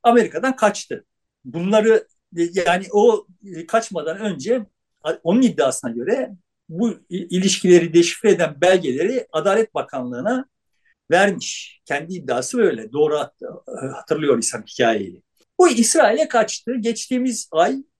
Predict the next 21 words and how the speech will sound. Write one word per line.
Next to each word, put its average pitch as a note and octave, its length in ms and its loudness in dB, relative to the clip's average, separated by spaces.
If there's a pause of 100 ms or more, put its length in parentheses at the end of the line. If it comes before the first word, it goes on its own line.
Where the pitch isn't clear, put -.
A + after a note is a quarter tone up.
(120)
içinde F#3 680 -2
İsrail'den F3+ 800 0
bir G3 320 -6
sebeple D#3 640 0 (320)
bir D3 180 -8
yere F3+ 240 4
giderken D#3+ 720 -2 (180)
Güney A3+ 240 2
Kıbrıs'a - 320 -6
indiğinde D3 440 0
Larnaka'da G#3+ 760 2 (640)
adamı A3 300 2
tutukladılar. - 800 0 (320)
Yani F#3+ 280 0
ni-, F3+ 260 -4
niye A#3 380 6 (220)
İsrail'de D#3+ 500 0
tutuklamadılar? D3+ 760 -4 (100)
Çünkü B3 300 -4
İsrail'de G#3 440 0
tutuklanırsa F#3 840 -2